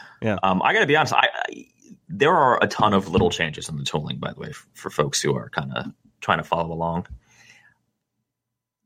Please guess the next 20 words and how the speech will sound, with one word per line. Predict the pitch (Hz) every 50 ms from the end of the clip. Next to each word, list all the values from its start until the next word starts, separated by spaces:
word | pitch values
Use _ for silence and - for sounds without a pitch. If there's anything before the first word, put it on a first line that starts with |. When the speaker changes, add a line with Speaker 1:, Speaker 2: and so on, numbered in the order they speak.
| _ _ _ - - _ -
Speaker 2:
I, | 110 110 113 - -
I | 113 110
sort | 107 - - - 185 202 233 220
of | 143 113
wonder, | 113 110 107 104 95 95 95
though, | 82 90 87 82 78 78 73 80 - - _ - - _ _ _ _ _ _ _ _ _ _ _ _ _ _ _
if | - - - 98 -
we're | 101 104 107 104
not, | 104 - - - -
and | - 98
this | 95 - -
is | 101 98
cra-, | - - - 110 107
can | 107 - 104
I | 101
do | 101 101 101
a | 101
crazy | - 107 101 98 98 -
prediction? | - 101 95 98 - - 139 139
Speaker 1:
Mm. | 131 135 175 196 123 95